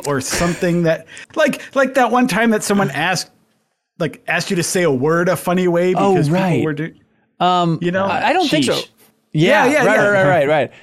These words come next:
Speaker 2: No, I think this is just, I feel like, what, over the last ten years, I feel like it's become the new,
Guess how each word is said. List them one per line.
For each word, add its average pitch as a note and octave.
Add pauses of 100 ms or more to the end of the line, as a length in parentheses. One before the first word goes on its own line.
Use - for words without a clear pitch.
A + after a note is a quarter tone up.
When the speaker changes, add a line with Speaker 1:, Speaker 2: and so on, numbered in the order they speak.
Speaker 2:
No, C4
I B3
think E4+
this D#4+
is B3+
just, - (300)
I C4
feel E4
like, C#4
what, F3+
over G3
the G3+
last G#3
ten A#3
years, C4
I F3
feel G3
like F3+
it's E3+
become F3+
the E3
new, D#3+